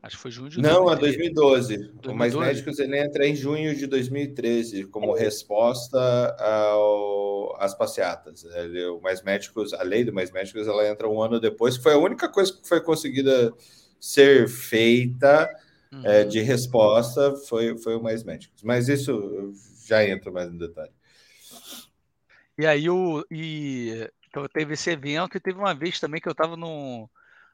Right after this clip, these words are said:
Speaker 1: num, eu tava num avião também, aí eu, daqui a pouco eu vi um senhor andando, que tinha, tava, cara, tinha um segurança do lado dele, um gurilão, um cara gigante, andando atrás.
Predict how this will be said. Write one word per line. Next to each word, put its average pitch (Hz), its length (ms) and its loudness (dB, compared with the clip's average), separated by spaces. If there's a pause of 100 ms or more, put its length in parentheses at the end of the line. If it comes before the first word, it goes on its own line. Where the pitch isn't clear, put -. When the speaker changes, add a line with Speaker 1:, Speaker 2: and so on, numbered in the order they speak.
(160)
Speaker 1:
num, 123 800 -12
eu 117 60 -18
tava 123 180 -4
num 139 140 -4
avião 131 520 -4
também, 127 600 -4
aí 127 240 -6
eu, 139 140 -6 (280)
daqui 120 260 -6
a 117 60 -2
pouco - 240 -10
eu 135 40 -10
vi 123 100 -14
um 151 80 -10
senhor 139 480 -6
andando, 123 520 -6
que - 80 -20
tinha, 127 240 -8
tava, 123 280 -4 (200)
cara, 131 220 0
tinha - 160 -14
um 131 40 -16
segurança 139 640 -4
do 117 60 -6
lado 123 120 -2
dele, 127 160 -6
um 139 80 -14
gurilão, 135 440 -2
um 123 60 -10
cara 131 220 -2
gigante, 131 720 -8 (960)
andando 131 360 -2
atrás. 131 680 0